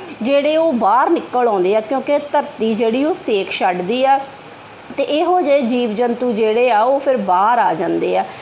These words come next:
ਤੇ ਇਹਨਾਂ ਦਿਨਾਂ ਦੇ ਵਿੱਚ ਛਿਪਕਲੀਆਂ ਵੀ ਤੁਹਾਨੂੰ ਘਰਾਂ ਦੇ ਵਿੱਚ ਫਰਸ਼ ਦੇ ਉੱਪਰ ਹੀ ਭੱਜੀਆਂ ਫਿਰਦੀਆਂ ਦਿਖਾਈ ਦਿੰਦੀਆਂ ਤੇ ਸੱਪ ਵਗੈਰਾ ਵੀ ਘਰਾਂ ਨੂੰ ਭੱਜਦੇ ਆ।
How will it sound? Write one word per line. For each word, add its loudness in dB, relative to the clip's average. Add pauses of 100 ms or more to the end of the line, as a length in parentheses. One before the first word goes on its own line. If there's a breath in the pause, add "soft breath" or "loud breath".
(200 loud breath)
ਤੇ 0
ਇਹਨਾਂ 2
ਦਿਨਾਂ 0
ਦੇ 2
ਵਿੱਚ -2
ਛਿਪਕਲੀਆਂ -2
ਵੀ -2
ਤੁਹਾਨੂੰ -2
ਘਰਾਂ 0
ਦੇ 2
ਵਿੱਚ 0 (240)
ਫਰਸ਼ 0
ਦੇ 2
ਉੱਪਰ 0
ਹੀ -2
ਭੱਜੀਆਂ -2
ਫਿਰਦੀਆਂ -2
ਦਿਖਾਈ -2
ਦਿੰਦੀਆਂ -2 (500 loud breath)
ਤੇ 0
ਸੱਪ -2
ਵਗੈਰਾ 2
ਵੀ -2
ਘਰਾਂ 2
ਨੂੰ 0
ਭੱਜਦੇ 0
ਆ। 0